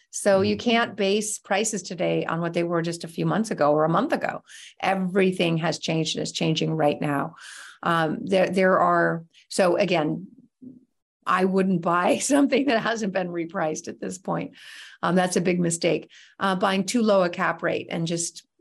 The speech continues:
Speaker 1: you know, where are you gonna go from there? That's just, you know, especially in a market like this. And then looking at the financing, if it's a, a, a bridge loan, you know, maybe, maybe rates will be back down in a few years, but it's risky.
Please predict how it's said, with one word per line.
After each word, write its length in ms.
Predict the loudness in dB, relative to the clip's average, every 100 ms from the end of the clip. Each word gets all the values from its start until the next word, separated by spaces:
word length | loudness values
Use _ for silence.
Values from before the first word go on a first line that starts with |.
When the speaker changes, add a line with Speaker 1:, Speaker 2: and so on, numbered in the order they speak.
| -10
Speaker 1:
you 100 | -4
know, 100 | 0
where 140 | 4 4
are 40 |
you 80 | 6
gonna 140 | 4
go 120 | 2
from 200 | 0 -2
there? 280 | -4 -4 -8 _ -12 -10
That's 340 | -4 -4 -2 -4
just, 240 | -4 -6 _ _ -6
you 120 | -4
know, 160 | -4 -6 _ -18 -6
especially 520 | -4 0 0 2 2
in 60 | 2
a 40 |
market 320 | 2 0 -2
like 180 | -4 -4
this. 240 | -4 -6 -6 -16 -16 0
And 140 | 6
then 160 | 6 8
looking 300 | 6 4 4
at 200 | 4 2
the 80 | 0
financing, 540 | 0 2 2 2 0
if 140 | -2 -2
it's 160 | 2
a, 240 | 2 2 0 _ _ _ _ _ -2
a, 200 | -2 -2 -6
a 40 |
bridge 400 | 0 2 2 2
loan, 480 | 4 6 4 2 -2
you 100 | 0
know, 80 | 2
maybe, 640 | 4 4 2 2 2 0 -2
maybe 500 | -2 0 0 -2 -4
rates 260 | -4 -2 -2
will 60 |
be 120 | -2
back 280 | 0 0 0
down 460 | 0 2 2 -2 -4
in 160 | -4 -4
a 100 | -4
few 380 | -10 -4 0
years, 540 | 2 2 2 2 0 -2 -8 -20 _
but 220 | 0 0 0
it's 240 | 0 2
risky. 420 | 2 2 -2 -4